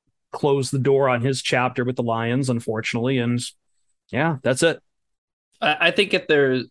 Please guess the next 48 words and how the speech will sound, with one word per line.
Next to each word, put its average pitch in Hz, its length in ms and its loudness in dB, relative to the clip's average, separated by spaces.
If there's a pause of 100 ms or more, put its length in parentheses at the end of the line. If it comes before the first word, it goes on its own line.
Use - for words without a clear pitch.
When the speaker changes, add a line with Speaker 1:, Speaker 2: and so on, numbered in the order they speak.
(160)
Speaker 2:
if - 160 -4
there 143 180 4
is 147 140 2
a 127 60 -6
take 123 280 -2
to 117 60 -8
be 117 120 0
had, 113 200 2
I 113 80 0
think 123 240 -4
it 120 120 -2
is 113 460 -2
that 113 400 0 (180)
for 127 100 -4
those 131 480 0
of 120 220 -2 (300)
you 127 280 0
that 117 160 0
were 117 100 -2
concerned 117 440 0
about 113 260 2
Brad 117 200 2
Holmes 117 280 0
and 113 140 -4
favoritism 117 680 0
and 110 240 -2 (440)
the, 113 120 0
the 127 180 -2
sunk 131 340 -2
cost 127 380 0
theory 131 320 2
about, 120 400 0
hey, 120 300 2
he 120 160 -4
went 123 160 0
out 120 80 2
and 120 80 -4
got 120 200 -2
Trinity 120 280 -2
Benson. 117 360 0
He, 117 200 -4 (120)
he - 60 -6
spoke 113 280 -4
highly 139 360 4
about 135 280 2
Trinity 135 280 0
Benson 127 480 0
at, 113 240 -2